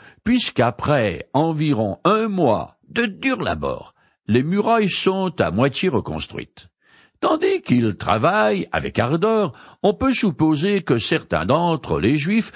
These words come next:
sont quand même un peu inquiets, et je les comprends. Dans les coups durs et les moments difficiles, prier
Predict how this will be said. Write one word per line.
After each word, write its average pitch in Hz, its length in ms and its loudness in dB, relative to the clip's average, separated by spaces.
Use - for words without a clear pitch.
sont 214 280 0
quand 226 200 2
même 240 260 0
un 214 140 2
peu 214 220 2
inquiets, 233 600 2
et - 320 0
je 64 180 -6
les 64 120 -8
comprends. 107 580 -2
Dans 233 360 2
les 190 220 2
coups 123 200 0
durs 80 480 -6
et 190 120 4
les 196 140 2
moments 214 320 0
difficiles, 175 720 0
prier 208 680 0